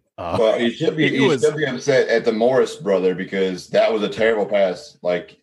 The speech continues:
Speaker 2: trying to find Antonio Davis, but throwing it the high side on the wrong side and throwing it out of bounds with three seconds left. Like,
Speaker 1: <laughs>
Speaker 2: you'd be upset at that. That's a terrible play.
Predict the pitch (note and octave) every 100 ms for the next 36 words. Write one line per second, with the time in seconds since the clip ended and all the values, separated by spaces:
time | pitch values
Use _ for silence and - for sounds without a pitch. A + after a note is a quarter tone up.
0 | _ G#2+ G2+ F#2 G#2 G2 F2 G#2 F#2+ F#2+
1 | G2 F#2+ - F2 G2 F#2+ F2+ F2 - _
2 | - F2+ F#2+ G2 F2+ F#2+ F#2 F#2 E2+ F2
3 | F#2+ G#2+ G#2+ G#2+ G2 F#2 F#2+ F#2 F2+ E2+
4 | F2+ G2 G#2 G#2 G#2+ A2 A2 G#2+ A2 A#2
5 | A#2 - D#2+ - - _ _ - _ -
6 | - _ - _ _ - _ _ - -
7 | C3+ A2 - A#2 G2+ F#2+ F#2+ - G2+ D#2
8 | F#2+ F#2+ D#2 - C2+